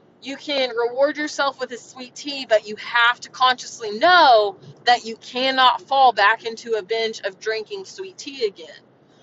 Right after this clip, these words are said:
So what I did was every time I went out, I ordered,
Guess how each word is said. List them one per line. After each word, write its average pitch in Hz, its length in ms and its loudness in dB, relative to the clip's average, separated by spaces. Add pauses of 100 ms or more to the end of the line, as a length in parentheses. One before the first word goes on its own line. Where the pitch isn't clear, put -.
(220)
So 226 340 6
what 208 200 4
I 302 220 4
did 254 340 0
was 185 140 -10
every 240 300 0
time 277 220 -4
I 277 180 0
went 302 180 -2
out, 339 260 4
I 226 200 4
ordered, 220 600 -4